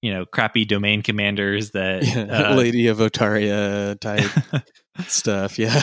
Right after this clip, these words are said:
Speaker 1: Y-, yeah, um, there, I, I still think, like, the hit rate is relatively high, and I think everyone can find, you know, at least a handful of decks that they're really excited to build. I'm certainly looking forward to, to building several decks out of this set. Um,
Speaker 2: Yeah, absolutely.
Speaker 1: so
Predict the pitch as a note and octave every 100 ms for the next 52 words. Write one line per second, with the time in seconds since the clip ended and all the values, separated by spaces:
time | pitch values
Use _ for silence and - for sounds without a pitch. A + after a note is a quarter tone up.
0 | - - E3+ A#2 A2 G2 F#2 F2 A2+ A2+
1 | G#2+ G#2 G#2 _ _ _ _ _ _ _
2 | _ B2+ A#2 A#2+ A#2 A#2 G#2+ - B2 A#2
3 | A2+ G2 - A2 A#2 G#2+ G#2 F#2+ G2 G2
4 | G2 G2+ G2 C#3+ C3+ A#2 G#2+ G2+ G2 F#2+
5 | F#2+ F2 F#2+ - G2 F#2+ F#2+ F#2 - A2+
6 | F#2 G2 E3 G#2 - A2 B2 - F2 F2
7 | F#2 F#2 - F#2 F2+ F#2 F2+ E2 F#2+ F2
8 | F2 G2 F2 F#2 A2 C3 - - F#2+ F2+
9 | F#2 - _ _ A2+ A2 G2 - G2 F2+
10 | E2+ F2 - - F2+ F#2 F2+ F2+ F2 G2
11 | F2 E2+ E2+ - F2+ E2+ E2 - F2+ -
12 | _ _ _ - - - G#2+ G#2+ A2 A#2+
13 | G#2+ G2 A2+ A2+ F3 E3+ - - _ _
14 | - F#2+ F2+ F2